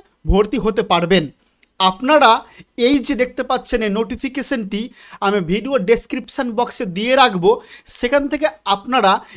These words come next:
এই নোটিফিকেশন ডাউনলোড করে নিতে পারবেন। তারপরে আপনারা যে বিষয়ে অ্যাডমিশন নিতে চাইছেন, সে বিষয়ে অ্যাডমিশনটা নিতে পারবেন কি না দেখে নিতে পারবেন। এবং তারপরেও যদি কোনো ডাউট থাকে, তাহলে স্ক্রিনে দেওয়া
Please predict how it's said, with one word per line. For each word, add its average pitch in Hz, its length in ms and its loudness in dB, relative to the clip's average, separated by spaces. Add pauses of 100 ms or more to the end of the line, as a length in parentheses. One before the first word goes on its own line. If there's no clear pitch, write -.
(120)
এই 226 140 8
নোটিফিকেশন 269 640 -4 (140)
ডাউনলোড 226 400 4
করে 220 220 2
নিতে 269 220 -2
পারবেন। 214 280 4 (360)
তারপরে 240 420 4 (640)
আপনারা 254 380 0
যে 240 80 4 (100)
বিষয়ে 247 260 2
অ্যাডমিশন 214 480 0
নিতে 247 140 -4 (140)
চাইছেন, 233 440 4 (420)
সে 247 100 0 (120)
বিষয়ে 269 260 0
অ্যাডমিশনটা 233 520 -2
নিতে 226 140 -4 (160)
পারবেন 226 380 4 (100)
কি 262 160 -6
না 233 60 2 (360)
দেখে 254 260 0
নিতে 214 160 0 (100)
পারবেন। 170 300 2 (440)
এবং 294 140 4 (160)
তারপরেও 226 560 2 (120)
যদি 269 200 0 (560)
কোনো 247 180 4 (180)
ডাউট 202 300 4 (180)
থাকে, 202 280 4 (440)
তাহলে 226 340 8 (500)
স্ক্রিনে 269 460 -2
দেওয়া 285 160 6